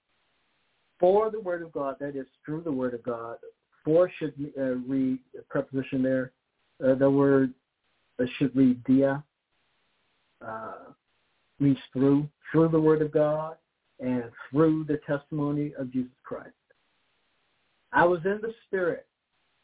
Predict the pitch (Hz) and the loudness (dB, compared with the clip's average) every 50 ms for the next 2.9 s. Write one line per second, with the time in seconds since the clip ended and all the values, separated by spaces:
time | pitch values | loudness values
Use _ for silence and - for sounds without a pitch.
0 | _ _ _ _ _ _ _ _ - 247 262 247 - 139 139 135 123 131 156 180 | _ _ _ _ _ _ _ _ -12 -10 -10 -8 -8 -6 -8 -8 -6 -8 -10 -10
1 | - - 147 135 127 127 123 120 - 123 123 120 113 _ _ - - - - - | -6 -4 -2 -2 -2 -2 -6 -6 -6 -8 -8 -8 -10 _ _ -20 -20 -16 -14 -14
2 | - - - _ - - - 117 123 123 127 151 156 - - - _ - - | -16 -16 -18 _ -20 -20 -12 -10 -10 -4 -4 -4 -4 -4 -8 -10 _ -18 -14